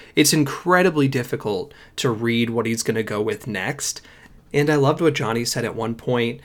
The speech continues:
uh, just explaining that Zen's aerial ability really is completely unique to him.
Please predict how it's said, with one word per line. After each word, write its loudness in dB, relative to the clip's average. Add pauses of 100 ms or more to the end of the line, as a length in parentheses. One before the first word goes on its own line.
(200)
uh, 0
just -4
explaining 0
that -4
Zen's -2
aerial 2
ability 0
really -2
is 4
completely -4
unique -2
to -6
him. -8